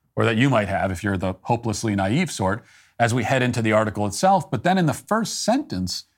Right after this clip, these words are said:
Professor Fuentes sets himself up for a very different and much smaller, uh, task.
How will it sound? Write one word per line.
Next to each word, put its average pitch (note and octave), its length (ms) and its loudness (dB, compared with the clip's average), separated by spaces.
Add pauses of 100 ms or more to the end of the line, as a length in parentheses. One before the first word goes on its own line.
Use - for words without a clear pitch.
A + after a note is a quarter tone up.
(200)
Professor F3+ 400 2
Fuentes E3+ 420 2
sets - 280 0
himself E3 420 2
up D#3+ 260 2 (220)
for D3 220 2
a D3 80 2
very F3+ 420 2
different A#2+ 760 -2 (540)
and C3 180 4
much D3+ 300 2
smaller, D3 880 0 (420)
uh, A2 400 4
task. - 600 -4